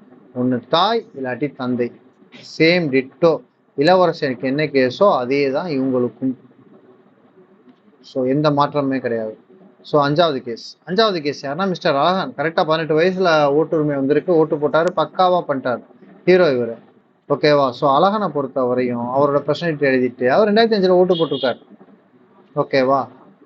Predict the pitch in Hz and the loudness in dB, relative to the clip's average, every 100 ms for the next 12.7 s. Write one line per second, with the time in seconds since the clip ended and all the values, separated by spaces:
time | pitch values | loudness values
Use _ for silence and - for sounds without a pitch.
0 | 131 147 165 170 160 156 151 147 - 180 | 0 2 0 0 2 2 2 0 0 0
1 | 214 202 - 202 180 156 - 190 214 185 | 0 -4 -4 -2 -2 -4 -2 -4 -2 -4
2 | 160 180 190 139 143 165 - 165 160 165 | -4 -4 -4 -2 0 -2 0 0 0 0
3 | 147 117 113 - - _ _ _ - 131 | -2 -2 -4 -8 -20 _ _ _ -4 0
4 | 170 170 147 180 190 139 151 147 113 - | 2 2 0 2 2 2 0 -2 -4 -10
5 | - - _ _ _ _ - 139 160 170 | -20 -20 _ _ _ _ -2 0 2 0
6 | 127 113 - - _ _ _ - 143 135 | -6 -10 -20 -20 _ _ _ -6 -2 0
7 | 127 175 214 226 202 - 160 156 156 165 | 0 0 0 -4 -8 -10 -8 -4 -4 -4
8 | 160 185 220 185 147 143 196 190 247 214 | -6 -6 -4 -4 -4 -2 0 2 2 2
9 | 185 160 139 175 220 196 180 165 156 131 | -2 0 2 2 0 0 -2 -2 -2 0
10 | 120 123 147 135 120 123 139 165 151 160 | 2 2 0 -2 -4 -4 -4 -4 -2 0
11 | 151 165 165 175 196 170 147 131 160 196 | 0 0 0 0 -2 -6 -6 -6 -4 -4
12 | 156 127 151 160 139 139 | -4 -4 -4 -2 -2 -2